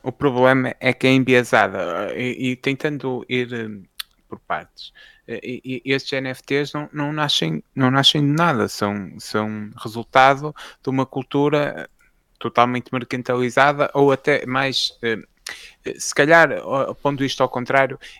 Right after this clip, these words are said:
é uma mercantilização brutal da, daquilo que é arte e cultura. Isto não acontece só n-, nos videojogos, por isso é que nasce isto. Isto acontece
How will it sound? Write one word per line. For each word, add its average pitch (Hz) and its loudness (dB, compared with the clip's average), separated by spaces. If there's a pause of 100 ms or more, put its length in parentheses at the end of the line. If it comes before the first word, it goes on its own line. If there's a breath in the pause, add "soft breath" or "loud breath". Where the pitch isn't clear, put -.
é 135 2
uma 147 0
mercantilização 151 -2
brutal 143 4
da, 139 -6
daquilo 156 0
que - 4
é 139 8
arte 156 6
e 151 -8
cultura. 151 0
Isto 175 -2
não 185 2
acontece 180 -2
só 180 4
n-, 185 -8 (100)
nos 175 -6
videojogos, 180 2 (120)
por 170 4
isso 180 2
é 165 2
que - -6
nasce 165 4
isto. - -4
Isto - -8
acontece 120 0